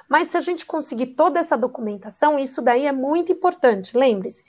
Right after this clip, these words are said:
a denúncia, ela deve estar sempre acompanhada de comprovação. Em São Paulo, nós temos as delegacias eletrônicas. No entanto, nos outros estados, ou mesmo fora do país, a gente deve procurar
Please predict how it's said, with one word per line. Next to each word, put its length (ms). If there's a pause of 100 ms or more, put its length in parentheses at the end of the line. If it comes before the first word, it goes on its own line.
(220)
a 100
denúncia, 540
ela 120
deve 260
estar 240
sempre 680
acompanhada 640
de 140
comprovação. 720 (200)
Em 140
São 220
Paulo, 300
nós 180
temos 240
as 100
delegacias 640
eletrônicas. 640 (320)
No 80
entanto, 680 (160)
nos 220
outros 320
estados, 560
ou 80
mesmo 320
fora 240
do 100
país, 400
a 80
gente 260
deve 240
procurar 640